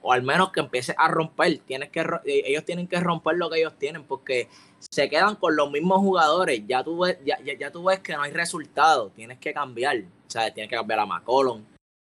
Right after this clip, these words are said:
Y en verdad, en verdad, tienes que cambiar a Lillard. O sea, aunque duele, tienes que cambiar a Lillard. Tienes que crear tu equipo desde cero e intentar una cosa nueva porque,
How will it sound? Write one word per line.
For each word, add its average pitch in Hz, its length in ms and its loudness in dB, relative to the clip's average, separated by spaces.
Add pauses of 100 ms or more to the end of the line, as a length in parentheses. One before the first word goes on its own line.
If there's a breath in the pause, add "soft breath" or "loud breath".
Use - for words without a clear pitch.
(160)
Y 131 480 0 (180)
en 135 160 2
verdad, 139 220 4
en 185 60 2
verdad, 202 280 6
tienes 131 180 -6
que 151 100 -10
cambiar 160 260 2
a 165 60 6
Lillard. 160 260 0
O - 200 -18
sea, 127 120 2 (240)
aunque 123 260 -4
duele, 165 300 4
tienes 131 220 -2
que 156 100 -14
cambiar 156 240 -2
a 147 80 4
Lillard. 156 220 0
Tienes 135 220 -10
que 160 160 -4
crear 165 300 2 (100)
tu 165 240 6
equipo 185 360 2
desde 127 240 0
cero 175 240 0
e 170 60 4
intentar 120 440 -4
una 156 380 0
cosa 160 240 -2
nueva 127 280 2
porque, 110 440 -4